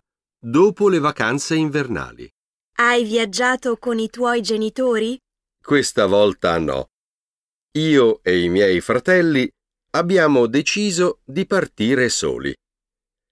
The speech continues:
Speaker 1: Adesso che siamo più grandi, vogliamo essere indipendenti.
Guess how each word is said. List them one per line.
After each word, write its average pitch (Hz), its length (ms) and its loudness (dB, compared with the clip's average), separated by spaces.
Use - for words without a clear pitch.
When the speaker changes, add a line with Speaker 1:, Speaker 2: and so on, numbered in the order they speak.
Speaker 1:
Adesso 87 760 -2
che - 140 -10
siamo 101 480 0
più 92 180 -4
grandi, 92 560 0
vogliamo 170 540 0
essere 151 600 -2
indipendenti. 170 1080 -4